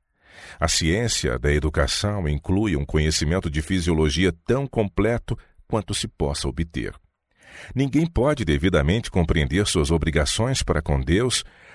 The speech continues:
a menos que entenda claramente suas obrigações para consigo mesmo como propriedade de Deus. Aquele que permanece em pecaminosa ignorância das leis da vida e saúde,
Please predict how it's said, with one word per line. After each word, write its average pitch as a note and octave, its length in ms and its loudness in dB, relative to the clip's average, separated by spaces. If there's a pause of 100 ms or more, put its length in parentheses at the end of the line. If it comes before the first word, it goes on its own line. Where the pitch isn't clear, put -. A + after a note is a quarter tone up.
(100)
a - 100 -6
menos G#2 300 0
que - 120 -4
entenda F2 500 -2
claramente G#2 880 0
suas E2 300 2
obrigações E2 680 0
para - 200 -2
consigo C#2 400 -2
mesmo G#2+ 440 -2 (280)
como C#2 240 -4
propriedade E2 840 0
de - 120 -8
Deus. - 580 -4 (680)
Aquele F#2 400 -2
que - 100 -2
permanece G#2+ 760 0
em C#2 100 -4
pecaminosa F#2+ 800 0
ignorância E2+ 800 2
das C2 260 -4
leis G2+ 180 0
da C#2+ 140 2
vida G2 400 0
e E2 60 0
saúde, B2 580 -2